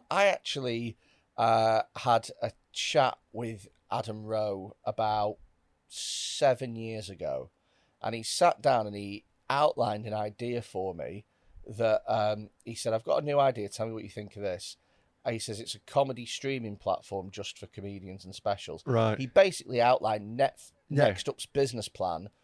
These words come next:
Speaker 1: twelve months before Next Up
Speaker 2: Yeah, yeah.
Speaker 1: came up with it.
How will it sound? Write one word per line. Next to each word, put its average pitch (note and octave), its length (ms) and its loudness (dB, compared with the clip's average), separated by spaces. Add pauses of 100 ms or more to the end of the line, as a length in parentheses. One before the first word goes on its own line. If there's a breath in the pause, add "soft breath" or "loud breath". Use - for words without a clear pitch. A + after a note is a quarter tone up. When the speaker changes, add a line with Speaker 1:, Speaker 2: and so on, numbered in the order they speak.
(320)
Speaker 1:
twelve C3+ 400 8
months B2 220 -6
before A2+ 500 -2
Next - 420 -4
Up - 240 -4
Speaker 2:
Yeah, A#2 160 2
yeah. G#2+ 180 2
Speaker 1:
came A2+ 280 2
up A2 120 -4
with G#2 140 -6
it. G2 280 -2